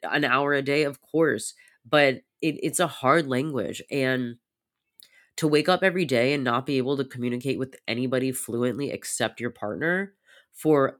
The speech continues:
I wanna remind you, <laughs> months and months on end. It's not like we were going out and meeting people in Hamburg or Berlin. We lived in a very small town. It was fucking hard.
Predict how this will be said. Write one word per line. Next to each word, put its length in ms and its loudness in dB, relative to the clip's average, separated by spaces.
I 60 -2
wanna 200 0
remind 320 2
you, 160 6
<laughs> 20 0
months 500 -2
and 140 2
months 280 2
on 180 0
end. 440 0
It's 180 0
not 80 4
like 140 2
we 100 2
were 100 4
going 380 2
out 360 2
and 220 0
meeting 300 0
people 340 -2
in 80 0
Hamburg 400 -2
or 80 0
Berlin. 440 -2
We 100 0
lived 180 -2
in 80 -2
a 80 -2
very 260 0
small 340 -4
town. 460 -2
It 140 0
was 320 4
fucking 520 -4
hard. 500 -2